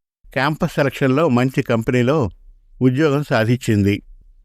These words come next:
సుజాత ఆనందానికి అవధులు లేవు. తల్లిదండ్రులు సుజాతకు సంబంధాలు చూడడం మొదలుపెట్టారు. ముందు సుజాత ఇప్పుడే తనకు పెళ్లి వద్దని వారించినా వాళ్ళ అభిప్రాయానికి ఒప్పుకుంది. మంచి సంబంధమని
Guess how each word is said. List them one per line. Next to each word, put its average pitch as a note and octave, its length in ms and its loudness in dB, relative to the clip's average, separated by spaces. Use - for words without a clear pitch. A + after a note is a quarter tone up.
సుజాత F#3 420 0
ఆనందానికి C#3+ 680 2
అవధులు A#2 320 0
లేవు. G#2 340 0
తల్లిదండ్రులు F3+ 520 2
సుజాతకు A#2+ 580 -2
సంబంధాలు C#3 560 0
చూడడం A#2+ 240 2
మొదలుపెట్టారు. G#2+ 680 0
ముందు E3+ 340 2
సుజాత A#2+ 680 2
ఇప్పుడే F3 380 2
తనకు D#3 320 -2
పెళ్లి B2 280 2
వద్దని C3 540 2
వారించినా C3 720 0
వాళ్ళ B2+ 260 0
అభిప్రాయానికి B2+ 720 0
ఒప్పుకుంది. G#2+ 640 0
మంచి D3+ 440 0
సంబంధమని D3 680 2